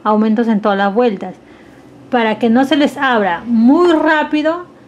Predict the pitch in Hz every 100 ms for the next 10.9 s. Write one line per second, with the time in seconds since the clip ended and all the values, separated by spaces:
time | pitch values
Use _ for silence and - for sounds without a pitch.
0 | - - - - 233 285 254 285 269 -
1 | - 240 220 220 220 240 262 269 220 -
2 | 247 220 220 208 247 208 - 190 247 262
3 | 269 254 285 240 202 180 180 - 190 -
4 | 208 214 214 226 214 175 202 208 226 262
5 | 262 269 285 277 277 277 262 277 269 302
6 | 311 254 254 247 - 269 254 - - 262
7 | 262 277 302 - _ 247 226 254 277 -
8 | _ _ _ _ - 285 302 294 - _
9 | - 240 277 247 254 226 202 185 233 220
10 | 226 226 233 - 202 202 185 151